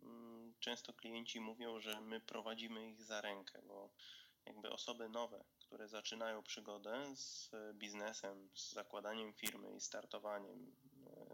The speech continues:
e, z jakimś startupem, często nie zdają sobie świadomości, e, o różnych, e, zagrożeniach bądź różnych jakby dylematach, które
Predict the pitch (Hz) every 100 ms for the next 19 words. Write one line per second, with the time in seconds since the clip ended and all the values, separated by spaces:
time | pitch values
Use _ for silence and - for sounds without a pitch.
0 | 107 101 - 104 - 117 - - - 120
1 | 151 - - - - - - 123 - 127
2 | 120 117 120 123 120 117 113 - 117 113
3 | 113 113 - - 120 147 160 - - -
4 | - - 110 113 117 - 120 117 120 120
5 | 120 117 113 - - 110 110 110 110 110
6 | 113 107 107 107 110 110 120 120 104 -
7 | - - 107 104 - 110 117 117 117 110
8 | 107 113 117 113 107 104 107 143 - 139
9 | - - - - - - - 156 147 143
10 | 139